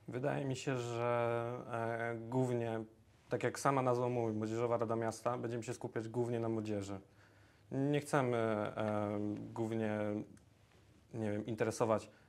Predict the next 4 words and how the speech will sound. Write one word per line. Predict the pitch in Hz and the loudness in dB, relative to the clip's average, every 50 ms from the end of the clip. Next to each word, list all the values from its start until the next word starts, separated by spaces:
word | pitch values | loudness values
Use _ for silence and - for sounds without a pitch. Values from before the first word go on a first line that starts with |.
| - - | -20 -20
starsze | - - 131 120 110 - - 120 110 107 107 104 104 - | 0 6 6 6 6 4 0 2 2 2 4 2 2 0
osoby | - 117 - - 117 107 107 123 139 151 - - - - - _ - - | 0 -2 2 2 2 2 2 0 -2 -2 -6 -12 -20 -20 -20 _ -20 -20
czy, | - - - - 113 107 110 110 107 107 104 107 107 110 - - | -18 -16 -6 -4 -2 0 0 0 0 0 0 0 -2 -4 -4 -4
em, | 110 107 104 104 104 104 104 104 104 104 104 104 | -4 -2 -2 -2 -2 -2 -2 -2 -2 -4 -4 -6